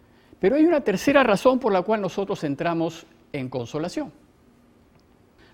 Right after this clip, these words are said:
Dios nos quita su consolación para que nos demos cuenta, dice, y para que internamente sintamos que no se debe a nosotros traer o tener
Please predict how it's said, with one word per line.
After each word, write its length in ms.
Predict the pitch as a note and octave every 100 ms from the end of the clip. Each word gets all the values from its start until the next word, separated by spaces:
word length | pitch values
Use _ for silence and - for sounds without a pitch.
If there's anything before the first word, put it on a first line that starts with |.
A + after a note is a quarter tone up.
| -
Dios 220 | A#3 D4+
nos 160 | D4 -
quita 240 | D4+ A#3
su 160 | G#3+ F3+
consolación 600 | F3 F#3+ F3+ F3+ D#4 - - _ _ _ _ _ _ _ _ _ _ _
para 220 | - F#3
que 120 | F3+ F#3
nos 180 | F#3+
demos 260 | C4 F4+ -
cuenta, 420 | E4 C#4 D#3 C3+
dice, 360 | C3 A#2 - A2+ _ _ _ _ _ _ _ _ _ _ _ -
y 100 | D#3
para 240 | E3+ D#3
que 100 | D#3
internamente 920 | D3 D3+ B3+ D#4 C#4 A3+ B3 B3+ A3
sintamos 1000 | - D#3 D#3 D#3 B3+ D4+ G4 - - - _ _ _ _ _ _ _ -
que 140 | F3
no 200 | G#3 E4+
se 160 | - A#3
debe 260 | C4 C4+ B3
a 40 |
nosotros 840 | G3 - D4 G3 D#3 B2+ - - _ _ _ _ -
traer 640 | D3 D3 F#3 F#3+ F3 - -
o 160 | C3
tener 640 | B2+ B2 C#3 E3+ D#3 D3